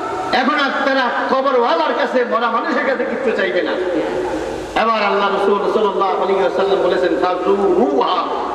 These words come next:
যাও কবর জিয়ারত করো। তবে মাথায় রাখবা,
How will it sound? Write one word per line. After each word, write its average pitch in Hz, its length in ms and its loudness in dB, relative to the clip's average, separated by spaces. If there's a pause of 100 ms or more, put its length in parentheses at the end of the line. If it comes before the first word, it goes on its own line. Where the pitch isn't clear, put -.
(160)
যাও 214 300 2
কবর 214 260 0
জিয়ারত 190 240 0 (100)
করো। - 300 0 (1600)
তবে 185 160 2
মাথায় 196 460 2
রাখবা, 175 400 2